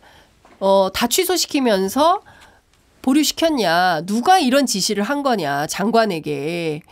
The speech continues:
장관에게 이런 지시를 할 수 있는 사람이 누군 거냐? 도대체 이종섭 장관은 본인 스스로의 판단이 아니라면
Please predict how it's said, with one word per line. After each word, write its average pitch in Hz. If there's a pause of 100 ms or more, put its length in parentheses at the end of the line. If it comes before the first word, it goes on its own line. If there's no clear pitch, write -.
(140)
장관에게 311
이런 233
지시를 233
할 294
수 320
있는 208
사람이 285
누군 196
거냐? 160 (320)
도대체 302
이종섭 285
장관은 240
본인 254
스스로의 285
판단이 269
아니라면 175